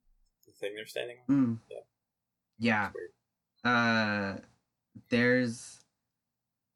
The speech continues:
Speaker 2: a episode w-, w-, in a way later season where they kind of, they return to that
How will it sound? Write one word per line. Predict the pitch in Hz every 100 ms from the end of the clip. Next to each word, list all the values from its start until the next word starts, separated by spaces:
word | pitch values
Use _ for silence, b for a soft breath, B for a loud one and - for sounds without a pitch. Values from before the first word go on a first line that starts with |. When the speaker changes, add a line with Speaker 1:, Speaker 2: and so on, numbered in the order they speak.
| -
Speaker 2:
a | 120 117 113 110 104
episode | 120 143 135 139 131 127 123 117 107 - _ 120
w-, | 120 117 -
w-, | 113 107 -
in | 113
a | 110
way | 107 117 123
later | 113 107 107 98
season | - 101 95 95 87 87
where | 101 95
they | 92
kind | 92 110 98
of, | 92 - -
they | 113
return | 98 98 - 104 98
to | 92
that | 90 87 82